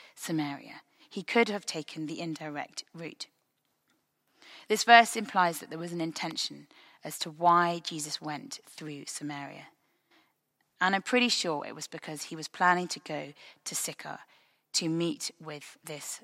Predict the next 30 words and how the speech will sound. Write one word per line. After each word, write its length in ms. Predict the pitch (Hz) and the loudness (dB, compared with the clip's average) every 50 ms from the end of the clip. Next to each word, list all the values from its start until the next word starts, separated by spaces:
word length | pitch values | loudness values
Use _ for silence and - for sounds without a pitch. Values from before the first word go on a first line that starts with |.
| - | -16
woman. 360 | _ 151 151 147 139 139 147 - _ _ _ _ _ _ _ _ _ _ _ _ _ _ _ _ _ _ _ _ - - - - - - - _ | _ -12 -12 -10 -10 -12 -14 -18 _ _ _ _ _ _ _ _ _ _ _ _ _ _ _ _ _ _ _ _ -8 -8 -8 -12 -18 -20 -2 _
And 180 | - 202 202 202 | 6 6 6 6
here 380 | 180 - - 262 262 247 240 226 | 2 4 6 8 8 8 6 4
he 160 | - - 208 | 2 -2 -6
comes 440 | - - 196 196 196 190 185 - - - - - - - - - | 0 0 2 2 2 0 -4 -8 -10 -12 -16 -16 -16 -18 -4 2
and 300 | - 185 185 185 175 165 | 4 4 4 4 2 -2
he 420 | - - - 202 185 175 175 175 - - _ _ _ _ _ _ _ _ _ _ _ | -6 -6 -6 -6 -6 -4 -6 -6 -8 -10 _ _ _ _ _ _ _ _ _ _ _
does 280 | - 196 185 170 - - - _ | -2 -2 -2 -4 -8 -12 -12 _
this 160 | - 175 - | -8 -8 -6
countercultural 720 | - - - 240 220 208 - - - 180 - - - 160 151 | -4 2 2 2 2 2 -2 -6 -6 -6 -6 -6 -8 -10 -10
thing 300 | - - 156 151 147 147 - _ _ _ _ _ _ - - - _ _ _ _ _ _ _ _ _ | -10 -10 -10 -10 -10 -12 -16 _ _ _ _ _ _ -12 -12 -12 _ _ _ _ _ _ _ _ _
where 120 | - 165 170 | -4 -4 -4
he 140 | 156 190 | -4 -4
sits 420 | 175 - - - - - - - - | -4 -4 -2 -2 -2 -2 -4 -6 -4
down 400 | - 185 160 151 151 147 151 - - | 0 0 0 0 0 -2 -6 -8 -6
with 220 | 175 175 170 160 | -4 -4 -4 -2
a 80 | 165 156 | -4 -4
woman 400 | 156 151 147 139 139 139 143 - - - _ | -4 -6 -6 -6 -8 -10 -12 -16 -20 -14 _
alone. 460 | - 165 160 160 156 143 139 143 147 139 - _ _ _ _ _ _ _ _ _ _ _ _ _ _ _ _ _ _ _ _ - - - - - _ - | -8 -6 -4 -4 -4 -4 -6 -8 -10 -12 -18 _ _ _ _ _ _ _ _ _ _ _ _ _ _ _ _ _ _ _ _ -20 -20 -20 -20 -20 _ -2
She's 180 | - 208 185 | 0 0 2
a 60 | 185 180 | 2 0
Samaritan, 720 | - 202 196 202 202 208 214 208 - - 214 208 208 208 - - _ | 0 6 10 12 12 12 12 10 6 0 -4 -4 -4 -6 -10 -14 _
so 160 | - - - | -6 -4 -4
he 100 | 165 139 | -2 0
shouldn't 240 | 151 - - 170 170 | 0 0 0 0 -4
have 100 | 160 156 | -6 -8
been 160 | 151 156 151 | -4 -4 -2
with 120 | 151 147 - | -2 -2 -4
her 120 | - 151 - | -4 -6 -4
anyway. 400 | - 143 147 143 143 - - 135 | -4 -6 -6 -6 -8 -10 -14 -16